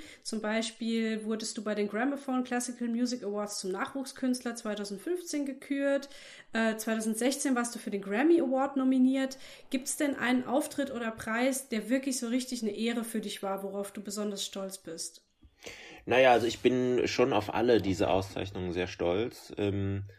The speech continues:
Speaker 2: äh, nicht unbedingt nur, weil man dann, ähm, der Gewinner ist, in Anführungszeichen, weil ja die Gewinner in unserer Gesellschaft immer besonders <laughs> wertvoll sind,
Speaker 1: Mhm.
Speaker 2: sondern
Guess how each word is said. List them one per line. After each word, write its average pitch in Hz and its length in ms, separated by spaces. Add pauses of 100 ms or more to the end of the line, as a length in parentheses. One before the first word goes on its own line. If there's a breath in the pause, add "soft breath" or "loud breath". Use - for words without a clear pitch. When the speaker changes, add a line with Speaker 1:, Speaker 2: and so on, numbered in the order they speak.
(340 loud breath)
Speaker 2:
äh, 95 200
nicht 104 280
unbedingt 107 520
nur, 107 340
weil 98 240
man 92 220
dann, 90 440
ähm, 80 680 (140)
der 82 120
Gewinner 95 520
ist, 101 180
in 87 80
Anführungszeichen, 95 640
weil 85 160
ja 85 80
die 80 120
Gewinner 92 600
in 90 120
unserer 87 520 (120)
Gesellschaft 90 600
immer 92 300
besonders 95 480
<laughs> - 0
wertvoll 98 640
sind, 98 300 (200 loud breath)
Speaker 1:
Mhm. 240 200
Speaker 2:
sondern 95 560